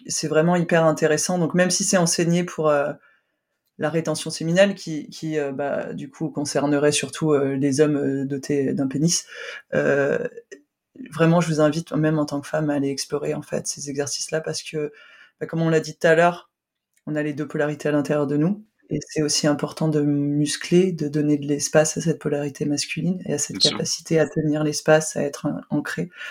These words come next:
Speaker 1: Donc, c'est vraiment, euh, allez-y, essayez, puis venez nous partager à Pierre et à
Speaker 2: Mm.
Speaker 1: moi, euh, ce que vous avez vécu, du coup.
Speaker 2: Avec cet exercice-là, il y a, il y a vraiment une sensation d'ancrage au niveau des pieds, puisque on, on redevient une sorte de ligne droite, et donc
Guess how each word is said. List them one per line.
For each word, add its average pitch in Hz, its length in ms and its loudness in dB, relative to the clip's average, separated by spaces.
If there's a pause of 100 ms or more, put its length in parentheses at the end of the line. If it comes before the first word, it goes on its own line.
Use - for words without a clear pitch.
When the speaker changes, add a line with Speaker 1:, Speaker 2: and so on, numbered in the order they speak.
(640)
Speaker 1:
Donc, 165 240 -4
c'est - 200 -2
vraiment, 160 560 0
euh, 143 120 -4
allez-y, 165 420 -2
essayez, 220 420 2
puis 208 160 -6
venez 190 200 2
nous 196 120 6
partager 190 580 0
à 165 100 0
Pierre 185 240 -6
et 170 100 -2
à 151 120 2
Speaker 2:
Mm. 151 40 -4
Speaker 1:
moi, 175 320 -2
euh, 147 160 -6 (120)
ce - 120 -12
que - 120 -10
vous 151 220 -6
avez 147 200 -2
vécu, 143 380 -10 (100)
du 175 140 -12
coup. - 100 -20 (400)
Speaker 2:
Avec 104 120 -4
cet 127 180 2
exercice-là, 123 880 2
il 113 140 -14
y 110 80 -4
a, 110 160 -2
il 107 80 -8
y 104 80 -4
a - 20 -2
vraiment 113 220 -2
une 131 80 -6
sensation 117 400 -8
d'ancrage 110 420 0
au 113 60 2
niveau 107 180 -2
des 104 100 -2
pieds, 147 200 -8
puisque - 180 -10 (120)
on, 107 260 -4 (520)
on 110 140 -2
redevient 123 380 4
une 143 100 0
sorte 131 180 0
de 120 60 0
ligne 120 200 -2
droite, 131 340 2
et - 20 -2
donc 117 240 -8